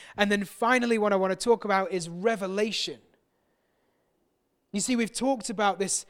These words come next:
this idea that we're all on a journey, whether we're interested to know more about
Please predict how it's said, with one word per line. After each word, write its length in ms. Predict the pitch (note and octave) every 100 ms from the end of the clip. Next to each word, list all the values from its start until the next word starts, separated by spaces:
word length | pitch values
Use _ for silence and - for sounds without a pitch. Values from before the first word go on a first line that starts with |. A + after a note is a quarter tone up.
| - -
this 200 | G3+ A3+
idea 360 | G3+ G3 B3
that 140 | G#3 F#3+
we're 140 | G3+
all 200 | A3 A#3+
on 80 | G3+
a 60 | F#3
journey, 800 | - A3+ C4 B3 D3+ C3 E3+ - _ _ _ _ _ _ _ _ _ _
whether 200 | F#3 G#3
we're 100 | G#3
interested 580 | G#3 A#3 G#3 A#3+ - A3
to 100 | -
know 160 | G3+ G3
more 300 | G3+ A3+ A3
about 340 | G3+ F#3+ D3+